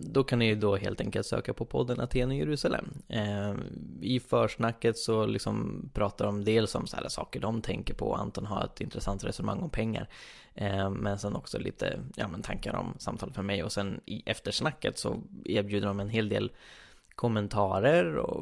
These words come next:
om det samtal som vi har haft med fokus på apologetik, eh, vad det är, om det behövs och, och så vidare. Ehm, de har lite tankar om, ja, men några av de argument som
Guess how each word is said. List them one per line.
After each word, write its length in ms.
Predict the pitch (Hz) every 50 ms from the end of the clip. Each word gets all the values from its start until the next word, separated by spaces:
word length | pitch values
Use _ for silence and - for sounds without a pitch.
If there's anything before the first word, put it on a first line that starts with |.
| - -
om 460 | - - 120 127 143 147 147 151 151
det 300 | - - - 127 123 127
samtal 340 | 123 - 117 117 - 123 117
som 100 | - 117
vi 60 | 117
har 140 | 107 104 104
haft 200 | 117 139 - -
med 160 | 117 113 113
fokus 400 | - - 120 - - - 113 -
på 560 | - - - 120 117 120 117 113 113 110 110 - -
apologetik, 1160 | - 120 - - - 117 120 117 113 113 - - - 104 107 113 123 127 131 131 _ - -
eh, 340 | 120 117 110 110 110 113 113
vad 220 | 107 107 113 113 113
det 120 | 113 - -
är, 360 | 104 101 107 110 117 120 117
om 160 | 117 120 120
det 80 | 113 113
behövs 640 | 113 117 98 98 101 113 117 123 123 127 - - -
och, 240 | - 113 113 110 -
och 200 | - - 117 -
så 100 | - 117
vidare. 420 | 117 117 107 107 104 104 110 120 - - - - - - - _ -
Ehm, 420 | - 110 107 104 104 104 104 104
de 100 | 110 110
har 80 | 110 107
lite 160 | 107 107 104
tankar 460 | - - 110 104 104 104 110 107 107
om, 220 | 110 104 104 104 -
ja, 80 | - 107
men 160 | 107 107 107
några 180 | 107 104 101 104
av 60 | 98
de 140 | 104 104 107
argument 520 | - 107 107 104 104 101 104 107 107 107
som 300 | - - 104 104 101 101